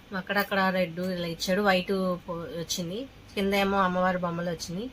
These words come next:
మధ్యలో ఫ్లవర్ లా వచ్చింది. కింద కూడా సేమ్ ఒకటే డిజైన్ అంతా. బ్యాక్ సైడ్ ఇలా వచ్చిందండి అంతా. మనకి ఈ రెండు వేసుకుంటే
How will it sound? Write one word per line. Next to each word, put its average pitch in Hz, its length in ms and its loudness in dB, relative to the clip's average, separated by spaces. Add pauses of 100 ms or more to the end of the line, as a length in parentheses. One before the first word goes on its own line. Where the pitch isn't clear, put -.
(300)
మధ్యలో 190 340 0
ఫ్లవర్ 175 320 -2
లా 175 140 -4 (140)
వచ్చింది. 165 320 -10 (200)
కింద 208 200 4
కూడా 220 200 -2
సేమ్ 226 340 2
ఒకటే 214 280 2
డిజైన్ 165 480 -2
అంతా. 160 320 -6 (880)
బ్యాక్ 190 220 -2
సైడ్ 196 260 0
ఇలా 175 200 -2
వచ్చిందండి 156 540 -10
అంతా. 151 260 -14 (1900)
మనకి 202 280 0
ఈ 208 200 2
రెండు 196 260 4
వేసుకుంటే 214 560 2